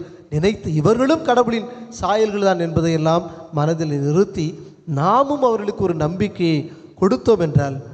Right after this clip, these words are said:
"நீ கவலைப்படாதே, நீ வேதனைப்படாதே, உணவு, உடை, உறைவிடம், மருத்துவம், கல்வி ஒன்றும் கிடைக்காமல் நீ இருக்கிறாய், நான் இருக்கிறேன், உன்னை பார்த்துக்கொள்ள" என்று நீ சொல்வாயானால், நீதான் அந்த நம்பிக்கை என்று திருத்தந்தை தன்னுடைய மடலிலே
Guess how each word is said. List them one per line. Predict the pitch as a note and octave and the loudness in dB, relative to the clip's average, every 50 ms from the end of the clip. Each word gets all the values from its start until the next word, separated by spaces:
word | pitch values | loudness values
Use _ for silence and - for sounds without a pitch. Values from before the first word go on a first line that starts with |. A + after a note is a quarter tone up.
| - - - | -18 -14 -10
"நீ | E3 D#3+ | -10 -10
கவலைப்படாதே, | D#3 - E3+ E3+ G3 G#3+ G#3+ G#3 G#3 - D3+ C#3+ C3+ C3 - D3 B2+ - - - - - - | -8 -8 -4 -4 -2 -2 -2 0 0 0 0 0 -2 -4 -4 -8 -12 -12 -16 -20 -20 -10 -6
நீ | F#3 | -4
வேதனைப்படாதே, | F3+ D#3+ F#3 G#3+ A#3 A#3+ B3+ A#3 A#3 A#3 - - B3 D#3+ D3+ C3+ C#3+ D3 | 0 2 4 4 4 4 2 2 2 0 0 0 2 0 0 -2 -2 -2
உணவு, | D#3 F3+ G#3 A3 A3 G#3+ F#3+ G#3 G3 F#3 E3+ E3+ | 0 2 4 4 4 4 6 6 6 6 6 6
உடை, | G3 A3+ A3 A#3 A3 A3 G3 | 6 4 4 4 2 2 2
உறைவிடம், | F#3 F#3+ G#3+ A#3+ A#3 A3+ G#3+ G#3+ G#3+ G3 - - - - - - - | 2 2 2 2 2 2 2 2 0 0 0 -6 -12 -16 -18 -4 -2
மருத்துவம், | F#3 A3 C4 C4+ - - B3+ A#3+ A3+ A3 A3+ | 0 2 2 0 0 -2 0 0 0 0 0
கல்வி | A#3 A3+ A#3+ C4+ C4+ B3+ C4 A#3+ G3+ | 0 0 2 2 0 0 -2 -2 -2
ஒன்றும் | G3 G#3 A3+ C4 C#4+ C#4+ D#4 D4 C#4 B3 | 0 0 0 0 0 -2 -2 -4 -4 -2
கிடைக்காமல் | - A#3+ A#3+ C#4 C#4 C#4 C4+ C4+ C4 B3 A#3+ A3+ G3 - - - - - | 0 2 2 2 2 2 2 2 4 4 2 0 0 -4 -10 -14 -10 -8
நீ | F3+ | -4
இருக்கிறாய், | F#3 G#3+ B3 C4+ - A#3+ A3 G3+ F3+ | -2 -2 -2 0 0 0 2 2 2
நான் | F3 F#3+ A#3+ D4 F4 F#4 F#4 F4 | 2 2 4 6 6 4 4 2
இருக்கிறேன், | D#4+ D4+ - - C#4 B3+ A#3 G#3 F3 - - - - - | -2 -4 -2 2 4 4 4 4 0 -6 -12 -14 -8 -6
உன்னை | G3 G3 G3 F#3+ | -2 0 0 0
பார்த்துக்கொள்ள" | F#3 - F#3+ G3+ A3+ - - A3+ - - G#3 F#3+ F3+ E3+ | 2 2 2 2 2 2 -2 -4 0 2 2 2 4 2
என்று | E3 D#3+ D#3+ D#3 D#3 D#3 C#3 - - - - - - | 2 0 2 2 2 2 2 -2 -6 -12 -16 -12 -10
நீ | D#3+ - - | -10 -6 -2
சொல்வாயானால், | - D#3 E3 G#3 A#3+ A#3 G#3+ G3 E3+ D#3+ D3 D3 C#3+ C#3 C#3 C#3 - - - - - - C#3+ | 0 0 2 2 2 2 2 2 2 0 0 0 0 -2 -2 -6 -10 -16 -20 -20 -10 -8 -4
நீதான் | C3+ D3 E3+ D#3 F#3+ F#3+ G#3 G#3+ | -2 0 2 4 4 4 2 0
அந்த | A3 G3+ D#3 D3 C3+ | -2 -4 -4 -4 -4
நம்பிக்கை | C#3 C3+ D3 F3+ G#3 G3+ - - F3+ D#3+ | -4 -6 -2 -2 -2 -2 0 2 2 4
என்று | D3+ D3 D#3 F#3+ B3+ A3+ E3 - - - - - - - | 4 2 2 2 2 2 2 2 -2 -8 -14 -16 -12 -8
திருத்தந்தை | - E3+ E3 E3 - E3+ D3+ C3+ C#3+ D3+ C3+ C#3+ C#3 - - - | -4 -4 -4 0 0 0 0 0 0 -2 -2 -4 -6 -10 -16 -8
தன்னுடைய | - D3 C3+ C3 C#3 C3+ C3 | -6 -6 -4 -2 -2 -2 -2
மடலிலே | C#3 D3+ D#3+ E3+ E3 D3+ C3+ C#3 C3+ D3+ | -2 0 0 2 0 0 0 -2 -4 -4